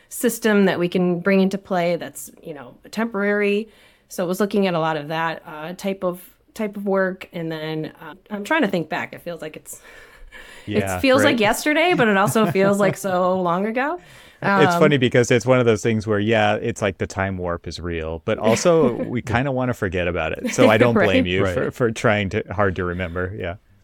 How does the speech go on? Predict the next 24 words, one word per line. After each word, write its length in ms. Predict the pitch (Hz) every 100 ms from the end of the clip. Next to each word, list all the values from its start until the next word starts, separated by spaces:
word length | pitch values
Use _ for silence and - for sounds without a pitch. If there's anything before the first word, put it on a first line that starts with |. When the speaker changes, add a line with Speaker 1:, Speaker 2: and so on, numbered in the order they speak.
| _
Speaker 3:
Well, 180 | 170 170
uh, 120 | 151 -
kinda 240 | - 151 123
back 240 | 113 104
to 240 | - 101 92
what 120 | 110 101
I 40 |
was 140 | 95
asking 320 | 101 - - 104
you 60 |
earlier 240 | 117 120 101
is, 140 | - -
so 160 | - 120 _ _ _
how 260 | - 139 147
did, 300 | 143 113 101 _ _ -
you 100 | 107
know, 100 | 104
like, 200 | 101 120
those 180 | 110
charrettes, 540 | - 107 98 92 90 -
those 300 | 98 98 90
kind 200 | - 104
of, 80 | 95
like, 260 | 92 -